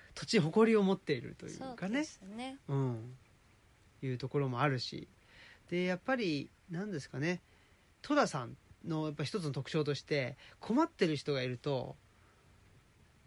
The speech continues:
Speaker 1: 見ちゃおけないというかね、やっぱりその自分の状況を顧みず、まあ、お金貸しちゃうとかね、
Speaker 2: うん。
Speaker 1: お金がないのにとかね、やっぱりそういう、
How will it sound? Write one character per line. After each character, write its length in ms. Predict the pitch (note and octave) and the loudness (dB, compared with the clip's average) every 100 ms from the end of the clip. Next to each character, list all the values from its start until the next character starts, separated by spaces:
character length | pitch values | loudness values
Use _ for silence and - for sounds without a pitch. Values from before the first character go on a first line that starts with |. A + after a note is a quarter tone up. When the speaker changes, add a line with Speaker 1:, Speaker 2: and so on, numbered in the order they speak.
| - _ _ - | -20 _ _ -2
Speaker 1:
見 180 | F3 G3+ | 0 2
ち 80 | |
ゃ 80 | D#3+ | 2
お 60 | C3 | 2
け 160 | - | 0
な 100 | C#3 | 0
い 80 | C3 | -2
と 120 | B2 | -4
い 40 | - | -12
う 40 | |
か 100 | - | -8
ね、 120 | D3+ | -6
や 60 | F#3+ | -6
っ 20 | F#3+ _ - - | -8 _ -12 -4
ぱ 100 | F#3+ | -2
り 260 | C#3+ C#3 - _ | -2 -4 -10 _
そ 100 | - | -6
の 80 | D3 | -2
自 160 | C#3 | 0
分 180 | F#3 G#3+ | 0 0
の 100 | G#3+ | 0
状 180 | F#3 G3+ | 2 2
況 240 | F#3 G3+ | 2 2
を 380 | G3 F#3+ G3+ F#3+ - | 2 4 2 2 -2
顧 220 | - A#3 A#3 | 0 4 6
み 140 | C4 | 4
ず、 220 | F#3+ C#3+ - _ _ _ _ _ _ - | 4 -4 -8 _ _ _ _ _ _ 0
ま 120 | F#3 | 2
あ、 20 | |
お 40 | |
金 220 | D3 D#3+ D3 | 4 4 2
貸 160 | C3 | 0
し 60 | - | -2
ち 80 | B2+ | -4
ゃ 60 | |
う 40 | - | -6
と 100 | - | -8
か 100 | F3+ | -6
ね、 120 | A#3 | -6
Speaker 2:
う 40 | |
ん。 140 | A#3+ A3+ | -6 -4
Speaker 1:
お 20 | |
金 180 | D#3+ F3 | 0 2
が 100 | E3+ | 2
な 180 | G#3+ B3+ | 4 4
い 40 | |
の 80 | E3+ | 2
に 220 | - - - _ _ _ _ _ | -2 -8 -14 _ _ _ _ _
と 80 | - | -10
か 120 | - | -6
ね、 80 | B2 | -4
や 60 | F#3 | -6
っ 20 | - - - - - | -8 -20 -20 -16 -10
ぱ 40 | |
り 20 | F#3+ | -6
そ 240 | A#3+ A#3 | 0 2
う 20 | |
い 500 | A3+ A3 G#3+ G#3 | 2 0 -2 -2
う、 40 | F#3 | -2